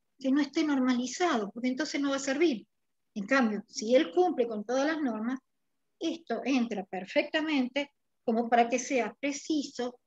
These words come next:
estricto y se lo pueda entender o interpretar por parte de cualquiera que esté en los campos de aplicación de esto, o sea,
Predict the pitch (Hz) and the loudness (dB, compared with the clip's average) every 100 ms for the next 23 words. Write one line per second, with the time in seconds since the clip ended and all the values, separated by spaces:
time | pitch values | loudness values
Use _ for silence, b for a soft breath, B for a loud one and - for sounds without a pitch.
0 | - 269 - 311 277 - 262 240 - 285 | -10 -10 -4 -2 -2 -4 -8 -8 -4 -4
1 | 262 302 320 330 311 311 277 277 277 _ | -2 -2 -2 -2 -2 -2 0 -2 -4 _
2 | _ _ 196 214 254 277 - 302 302 262 | _ _ -4 0 0 0 -2 -2 0 0
3 | 294 - 254 - 277 285 269 240 269 330 | -2 -2 -4 -2 -6 -4 -4 -4 -2 0
4 | 320 320 226 208 233 - _ - 254 330 | 0 -2 -2 -2 -6 -12 _ -8 -2 -2
5 | 339 - - 262 262 294 277 233 208 202 | 0 -2 0 0 2 -2 -2 -6 -6 -8
6 | 196 202 220 214 190 - 240 311 | -8 -6 -6 -6 -6 -8 -4 -4